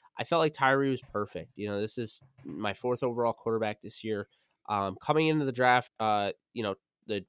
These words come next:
twenty nineteen draft, right after the twenty eighteen, he was my Q B one. Um, things, you know, went kind of south, obviously, 'cause, I mean, he's a very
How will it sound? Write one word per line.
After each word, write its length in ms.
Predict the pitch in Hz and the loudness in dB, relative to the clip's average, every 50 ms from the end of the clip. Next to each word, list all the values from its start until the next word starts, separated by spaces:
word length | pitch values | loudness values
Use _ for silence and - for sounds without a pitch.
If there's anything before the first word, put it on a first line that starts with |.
| _ _ | _ _
twenty 280 | - - - 143 135 123 | -6 -2 0 2 2 2
nineteen 420 | 117 110 104 - - - 190 196 | 2 0 -2 -2 0 2 2 2
draft, 360 | 160 123 110 104 101 98 - - 113 | 4 4 4 4 2 2 -2 -4 -2
right 200 | 110 107 107 107 | 0 2 2 2
after 240 | 98 95 - - | 0 0 -2 -6
the 80 | 98 95 | -10 -8
twenty 280 | - - 104 95 95 92 | -6 -6 -4 -4 -4 -6
eighteen, 460 | 95 - - 147 151 143 127 107 107 - _ _ _ _ | -8 -6 -4 -2 0 0 0 -2 -4 -8 _ _ _ _
he 80 | - 180 | 0 0
was 120 | 196 190 | 2 4
my 100 | 208 165 | 4 4
Q 280 | - - - - 139 127 | 4 2 0 -2 0 0
B 120 | 117 107 | 0 -2
one. 520 | 101 95 95 104 107 104 92 80 - - - _ _ _ _ _ _ _ - | -2 -2 0 0 0 0 0 -2 -6 -12 -20 _ _ _ _ _ _ _ -4
Um, 440 | - 107 104 101 101 95 92 92 - - | 0 2 2 2 2 0 -2 -4 -6 -10
things, 440 | - - 170 175 185 185 - - - - - | -6 -2 0 2 2 0 -2 -6 -12 -12 -6
you 140 | 151 156 143 | -2 0 2
know, 240 | 135 127 120 - - _ _ _ _ | 2 2 0 0 -6 _ _ _ _
went 800 | - 95 113 120 127 131 131 123 123 127 131 131 131 131 127 - - _ _ _ _ - | -10 -10 -8 -6 -6 -6 -6 -4 -2 0 2 4 4 2 0 -2 -4 _ _ _ _ 0
kind 320 | - 135 123 127 127 127 | 2 4 4 4 4 2
of 240 | 127 123 120 113 - - _ _ | 0 0 -2 -6 -12 -20 _ _
south, 600 | - - - - 131 127 123 104 95 98 - - - | -12 -6 0 2 6 6 6 6 4 0 -6 -8 -6
obviously, 580 | 113 104 101 98 101 101 101 - - 107 101 98 | -4 -4 -4 -2 -4 -4 -6 -6 -8 -8 -8 -8
'cause, 180 | - 113 - 113 | -8 -8 -6 -4
I 40 | 113 | -4
mean, 160 | 110 110 110 | -4 -4 -4
he's 260 | 123 127 127 117 120 | -6 -6 -6 -4 -4
a 80 | 123 107 | -6 -4
very 580 | 110 120 123 123 127 127 120 120 117 110 107 | -2 0 2 2 4 2 2 0 -2 -4 -6